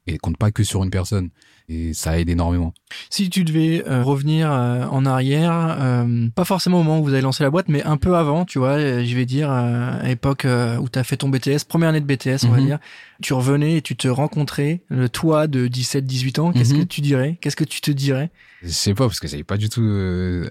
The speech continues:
Speaker 1: à la base, quand j'ai commencé mon B T S, je voulais être steward. À l'époque, je me rappelle, c'est pour ça que j'ai fait un B T S tourisme. Et, euh, en fait, à la fin, je voulais plus le faire parce que je me suis rendu compte que je le faisais pour les mauvaises raisons.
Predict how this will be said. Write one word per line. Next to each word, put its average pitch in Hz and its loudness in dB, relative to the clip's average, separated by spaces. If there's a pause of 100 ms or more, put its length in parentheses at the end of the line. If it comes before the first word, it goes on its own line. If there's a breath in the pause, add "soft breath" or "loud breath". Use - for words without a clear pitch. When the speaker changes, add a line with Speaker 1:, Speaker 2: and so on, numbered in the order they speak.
Speaker 1:
à 98 0
la 107 4
base, 127 2
quand 113 2
j'ai 101 2
commencé 101 -2
mon 107 2
B 104 0
T 131 -2
S, 139 2
je 107 -2
voulais 92 -2
être 85 -8
steward. 120 -2 (800)
À 90 0
l'époque, 92 2
je 87 0
me 87 0
rappelle, 87 0
c'est - -6
pour - -16
ça 92 -4
que 80 -4
j'ai 78 -6
fait - -4
un 85 0
B 82 -2
T - -6
S 80 -4
tourisme. 101 0 (460 loud breath)
Et, 82 2
euh, 82 2
en 82 0
fait, 107 0
à 90 2
la 87 2
fin, 98 0
je - -2
voulais 85 0
plus - -2
le - -4
faire 98 0
parce - -6
que 87 -2
je 82 0
me 85 2
suis 85 -2
rendu 85 0
compte 95 0
que 90 -2
je 80 -4
le 82 -2
faisais 85 -2
pour 87 -2
les 80 0
mauvaises 87 2
raisons. 87 0